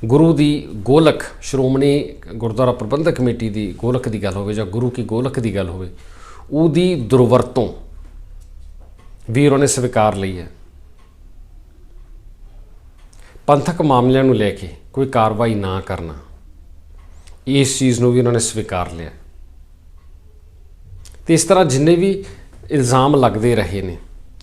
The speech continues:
ਜੋ ਸੁਖਬੀਰ ਬਾਦਲ ਤੋਂ ਸਵਾਲ ਹੁੰਦੇ ਰਹੇ ਨੇ, ਉਹਨਾਂ ਸਾਰਿਆਂ ਨੂੰ ਸੁਖਬੀਰ ਬਾਦਲ ਨੇ ਹੁਣ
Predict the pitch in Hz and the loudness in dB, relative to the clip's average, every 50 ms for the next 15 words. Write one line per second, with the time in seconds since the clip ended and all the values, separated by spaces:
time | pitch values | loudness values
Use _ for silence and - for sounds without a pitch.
0 | - - - - - - - 156 156 - 151 120 - 139 139 143 135 127 131 131 | -20 -20 -18 -18 -8 -2 0 2 2 2 0 -2 0 2 2 2 4 4 4 2
1 | 127 127 127 143 143 - - 165 147 131 113 104 110 107 98 110 104 95 107 104 | 2 2 0 -2 -2 -2 -2 0 2 4 4 4 2 2 0 -2 0 0 2 2
2 | 98 87 92 92 92 90 85 80 - - - - - - - - - - - - | 0 0 -2 -6 -8 -8 -10 -12 -16 -20 -20 -20 -20 -20 -20 -20 -18 -20 -18 -12
3 | - 151 151 160 170 180 175 143 143 - - - 123 117 117 123 135 139 139 131 | -6 -2 2 2 4 4 2 0 -2 -6 -6 -2 0 0 2 4 4 4 4 4
4 | 127 120 139 143 143 - - 131 110 - 120 120 123 113 110 110 107 107 117 120 | 4 2 0 -2 -4 -8 -10 -10 -6 -2 0 0 0 2 2 0 0 2 0 0
5 | 131 123 110 - - 113 123 127 143 143 | 0 0 -2 -2 0 2 2 2 0 -2